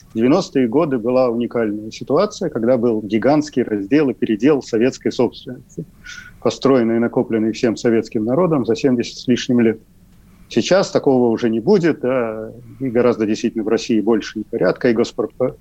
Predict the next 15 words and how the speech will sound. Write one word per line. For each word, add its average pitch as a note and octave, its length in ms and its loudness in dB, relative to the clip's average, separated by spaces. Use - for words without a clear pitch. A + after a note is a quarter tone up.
госкорпорации, C3+ 1300 0
и, A#2 40 -2
как A2 220 -6
вы B2 80 -2
видели, A2 320 0
если A2+ 300 0
делят A2 340 0
собственность, A#2 600 -6
то A2+ 80 -6
пользуются G#2+ 500 -2
в - 40 -20
первую A2 340 -2
очередь A#2 480 -6
юристами D#3+ 680 4
и A2 80 -8